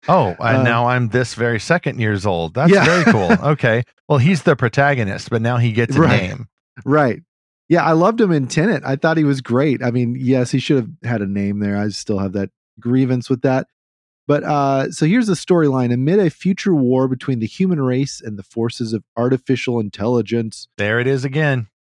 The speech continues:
Speaker 2: Joshua, a hardened ex-special force-, ex-special forces agent, grieving the disappearance of his wife, is recruited to hunt down and kill the creator,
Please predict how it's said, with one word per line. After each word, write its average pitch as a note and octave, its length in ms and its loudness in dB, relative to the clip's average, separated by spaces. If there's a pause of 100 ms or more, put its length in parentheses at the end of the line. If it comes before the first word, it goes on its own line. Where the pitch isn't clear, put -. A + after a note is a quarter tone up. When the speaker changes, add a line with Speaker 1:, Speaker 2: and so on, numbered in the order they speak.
(160)
Speaker 2:
Joshua, D#3+ 520 2
a B2 140 0
hardened C#3+ 560 -2
ex-special C3+ 580 -4
force-, - 440 -6 (500)
ex-special D3+ 720 -2
forces C3+ 540 -2
agent, A2 340 -2 (460)
grieving D3+ 400 0
the C3 100 -2
disappearance B2 500 -4
of C3 80 0
his A#2 140 -4
wife, G#2+ 320 -2
is G#2+ 220 -6
recruited C3+ 460 -4
to A2+ 200 -6
hunt F#3 160 -6
down C3 220 -2
and A#2 120 -6
kill C3+ 240 -2
the A2+ 80 -4
creator, A2 720 -2